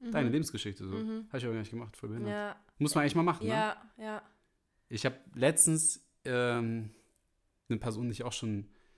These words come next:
Speaker 2: drei Jahre kenne oder
Speaker 1: Ja.
Speaker 2: so. <laughs> Liebe Grüße an dich, Arthur. Ähm,
Speaker 1: <laughs>
Speaker 2: wir haben die ganze Zeit immer nur Business gemacht zusammen.
Speaker 1: Ja.
Speaker 2: Und jetzt kam irgendwie, ähm, kam es dazu, dass wir mal gemeinsam Bier getrunken haben.
Speaker 1: Mhm.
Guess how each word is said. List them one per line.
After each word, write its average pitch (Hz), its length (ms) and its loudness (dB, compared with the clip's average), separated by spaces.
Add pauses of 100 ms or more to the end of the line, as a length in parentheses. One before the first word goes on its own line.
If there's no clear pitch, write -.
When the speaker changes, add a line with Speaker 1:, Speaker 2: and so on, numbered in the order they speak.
(420)
Speaker 2:
drei 104 160 -4
Jahre 113 300 -2
kenne 104 240 -6
oder 101 100 -4
Speaker 1:
Ja. 107 160 -2
Speaker 2:
so. 147 140 -4 (500)
<laughs> - 580 -6 (500)
Liebe 95 120 -4
Grüße 107 240 -4
an 95 80 -2
dich, 110 200 -8
Arthur. 117 360 -6 (440)
Ähm, 240 520 6 (280)
Speaker 1:
<laughs> - 100 -20
Speaker 2:
wir 107 200 0
haben 113 560 0 (520)
die 110 60 0
ganze 120 260 0
Zeit 117 160 -4
immer 117 120 0
nur 104 100 0
Business 131 420 0
gemacht 151 260 0
zusammen. 151 320 0
Speaker 1:
Ja. - 80 -14 (840)
Speaker 2:
Und 107 120 -2
jetzt 110 300 -2
kam 127 300 0
irgendwie, 139 680 0 (640)
ähm, 104 920 -4 (680)
kam 135 200 2
es 139 80 0
dazu, 120 260 -4
dass 113 200 -4
wir 113 80 -2
mal 113 140 0
gemeinsam 113 380 0
Bier 151 140 0
getrunken 104 400 -4
haben. 113 220 -4
Speaker 1:
Mhm. 214 520 -4